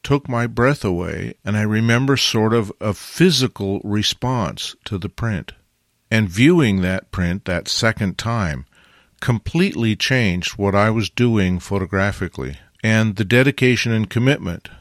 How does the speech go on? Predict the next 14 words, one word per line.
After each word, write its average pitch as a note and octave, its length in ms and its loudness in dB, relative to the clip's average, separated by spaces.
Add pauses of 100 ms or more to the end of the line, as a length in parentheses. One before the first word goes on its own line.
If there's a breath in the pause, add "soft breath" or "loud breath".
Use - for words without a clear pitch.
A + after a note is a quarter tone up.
that F#2 180 -4
I F#2+ 120 0
would F#2 180 0
eventually F#2+ 560 0
manifest F2 680 -2 (120)
to E2 140 -8
photography. A2+ 800 -6 (840)
I A#2 120 2
don't D3 180 4
know C3 500 4 (320 loud breath)
if G2 160 -2
I G2 200 4
would F#2+ 280 0
be G2+ 460 0